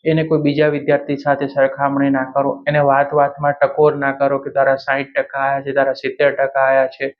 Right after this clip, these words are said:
રાઈટ? કારણ કે એને મેન્ટલી પ્રેશરમાં રહેશે તો એ સારું પરફોર્મન્સ નહીં કરી શકે.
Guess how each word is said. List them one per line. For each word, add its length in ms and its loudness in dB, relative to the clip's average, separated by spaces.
રાઈટ? 340 -4
કારણ 180 -6
કે 60 -2
એને 120 -2
મેન્ટલી 520 0
પ્રેશરમાં 640 0
રહેશે 280 -4
તો 120 -2
એ 20 0
સારું 360 -2
પરફોર્મન્સ 500 -4
નહીં 160 -6
કરી 340 -8
શકે. 240 -20